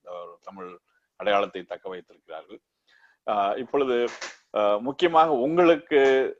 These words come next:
ஆ, ஆனால் நீங்கள் தொடர்ந்து தமிழ் சங்கங்கள் அல்லது தமிழ், ஆ, ஆ,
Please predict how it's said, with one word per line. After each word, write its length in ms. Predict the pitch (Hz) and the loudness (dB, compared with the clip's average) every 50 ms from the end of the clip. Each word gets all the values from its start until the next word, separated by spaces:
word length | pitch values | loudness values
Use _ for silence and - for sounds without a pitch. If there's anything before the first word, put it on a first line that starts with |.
| _ - | _ -8
ஆ, 420 | 95 107 107 107 104 104 101 101 98 101 98 98 98 95 92 | -4 -4 -2 -2 -2 -2 -2 -2 -4 -4 -6 -8 -12 -16 -16
ஆனால் 300 | 90 95 113 127 135 127 | -8 -4 0 2 2 2
நீங்கள் 200 | 123 120 123 117 | 0 -2 -4 -6
தொடர்ந்து 400 | 110 - 131 131 151 160 165 170 | -2 0 0 0 0 0 -2 -2
தமிழ் 320 | - - 127 131 131 131 131 | -2 -2 -2 -2 -2 -4 -2
சங்கங்கள் 680 | - - 127 127 131 127 123 120 123 120 123 131 127 - | -2 -4 -2 0 -2 0 2 2 2 2 2 0 -4 -4
அல்லது 200 | 107 113 117 117 | -4 -2 -2 -2
தமிழ், 340 | 107 - 113 117 120 120 120 113 107 - - - | 0 -2 -2 -2 -2 -4 -4 -6 -10 -12 -10 -8
ஆ, 360 | 107 107 104 104 101 101 98 101 98 98 98 95 95 92 92 92 90 90 90 87 85 - - _ _ _ _ _ _ - | -6 -4 -4 -2 -2 -2 -4 -4 -4 -6 -6 -8 -10 -12 -16 -20 -20 -20 -20 -20 -20 -20 -20 _ _ _ _ _ _ -6
ஆ, 360 | 95 98 98 98 95 92 92 | -4 -2 -2 -2 -2 -4 -4